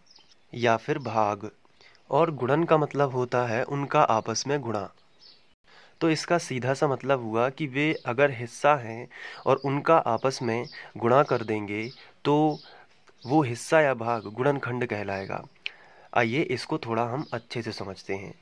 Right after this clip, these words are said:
जैसे आपके पास दो हिस्से हैं, दो हिस्से जैसे कि पहला हिस्सा है x प्लस तीन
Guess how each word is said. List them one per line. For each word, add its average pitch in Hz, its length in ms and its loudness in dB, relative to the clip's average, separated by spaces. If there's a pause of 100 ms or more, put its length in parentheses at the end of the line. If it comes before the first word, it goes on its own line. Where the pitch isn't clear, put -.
जैसे 107 340 -2 (720)
आपके 143 340 4
पास 156 320 2
दो 139 200 0
हिस्से 113 300 -6
हैं, 98 220 -10 (1120)
दो 160 200 2
हिस्से 160 440 0 (320)
जैसे 117 360 2
कि 117 180 -6 (400)
पहला 131 280 4
हिस्सा 131 340 -2
है 117 260 -8 (340)
x - 260 -2
प्लस 110 440 -2
तीन 101 220 -2